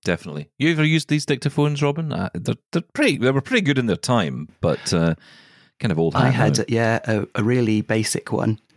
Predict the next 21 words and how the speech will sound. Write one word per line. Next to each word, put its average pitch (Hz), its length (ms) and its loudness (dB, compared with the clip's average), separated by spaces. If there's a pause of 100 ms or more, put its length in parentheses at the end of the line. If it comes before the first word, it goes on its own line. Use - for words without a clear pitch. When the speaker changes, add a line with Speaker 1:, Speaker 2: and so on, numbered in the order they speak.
(440)
Speaker 2:
uh, 104 340 2
that - 140 -4
didn't 113 180 -2
have 107 160 0
any 101 140 2
kind 101 200 0
of 95 60 -2
file 101 300 -2
transfer 98 640 -2 (180)
or 101 100 0
anything 101 280 -2
like 95 140 0
that. 104 280 -2
So 101 160 0
I 107 120 2
just - 260 -4
used 95 300 -2
the 92 80 0
line 92 280 2
out 98 300 0 (680)
to 95 480 0